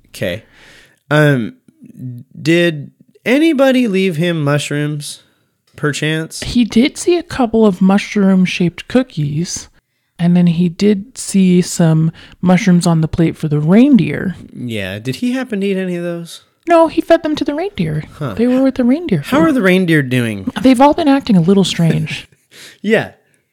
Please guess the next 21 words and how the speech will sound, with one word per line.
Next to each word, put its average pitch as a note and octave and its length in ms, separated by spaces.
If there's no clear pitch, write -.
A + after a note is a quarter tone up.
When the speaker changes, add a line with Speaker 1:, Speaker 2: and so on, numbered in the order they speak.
Speaker 2:
Did F#3 160
you C#4 100
tell D#4 160
people D4+ 280
to C4 100
give C4+ 160
the B3+ 100
reindeer B3+ 460
mushrooms A#3+ 560
this - 260
year? C#4 100
Speaker 1:
I F3+ 260
specifically E3+ 720
said A2 400
Speaker 2:
Did F#3 220
you G#3+ 80
Speaker 1:
pizza. G#3+ 120
Speaker 2:
say G3+ 140
Speaker 1:
I F#3+ 40
Speaker 2:
wink? G3 280
Speaker 1:
said, A2+ 360